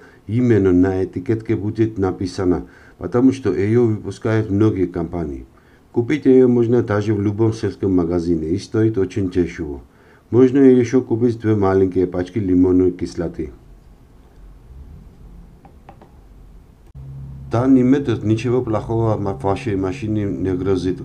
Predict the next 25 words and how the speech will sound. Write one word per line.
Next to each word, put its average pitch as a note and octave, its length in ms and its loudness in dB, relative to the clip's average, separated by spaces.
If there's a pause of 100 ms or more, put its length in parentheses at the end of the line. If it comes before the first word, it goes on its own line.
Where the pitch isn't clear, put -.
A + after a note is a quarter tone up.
кроме G#2 300 -2
тех A2+ 240 -6 (100)
случаев, A#2+ 520 -4
например, G#2 560 -2 (360)
если A2 340 -4
ваш G#2+ 280 -2
радиатор G#2+ 480 0
испорчен F#2+ 600 -4 (340)
и G2+ 100 -6
в F#2 100 -8
трубке C3+ 380 0
вашего G#2 440 -2
радиатора G2 600 0
имеется A2 480 0
дырка, F#2 480 -4 (320)
и G2 100 -8
эту G#2+ 260 -2
дырку A#2+ 520 -2 (400)
перекрывает A2+ 680 0
грязь. F#2 420 -2 (420)
Когда A2+ 320 -2
после A2+ 320 -4
промывки A2 480 0
грязь G2+ 400 -2
удалится, G#2+ 640 -2